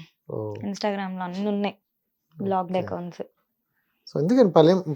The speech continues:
Speaker 1: పని మానుకొని అలాగ మీకు పెట్టడానికి రీజన్ ఏంటి? వాళ్ళ మనసులో ఏం, ఏం నొప్పించారు?
Speaker 2: ఇప్పుడు ఎవరు, ఎవరి ఇంటర్నల్ ఏంటనేది నాకు తెలీదు.
Speaker 1: Hmm.
Speaker 2: Because, ఆ,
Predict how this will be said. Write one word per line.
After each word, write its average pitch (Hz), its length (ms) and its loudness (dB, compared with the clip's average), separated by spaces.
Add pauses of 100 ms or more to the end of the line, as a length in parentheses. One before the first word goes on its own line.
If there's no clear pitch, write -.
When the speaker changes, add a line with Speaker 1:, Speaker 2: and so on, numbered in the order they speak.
Speaker 1:
పని 151 160 8
మానుకొని 196 460 6
అలాగ 175 320 12
మీకు 165 300 4
పెట్టడానికి 165 520 8
రీజన్ 165 320 6
ఏంటి? 147 240 4
వాళ్ళ 139 280 10
మనసులో 165 400 6
ఏం, 165 280 6 (300)
ఏం 165 220 12
నొప్పించారు? 160 580 8 (540)
Speaker 2:
ఇప్పుడు 302 360 -2
ఎవరు, 302 560 4 (1000)
ఎవరి 247 360 0
ఇంటర్నల్ 311 580 4
ఏంటనేది 269 580 2 (480)
నాకు 233 320 -2
తెలీదు. 208 500 0
Speaker 1:
Hmm. 120 180 0 (580)
Speaker 2:
Because, 262 360 4
ఆ, 226 140 4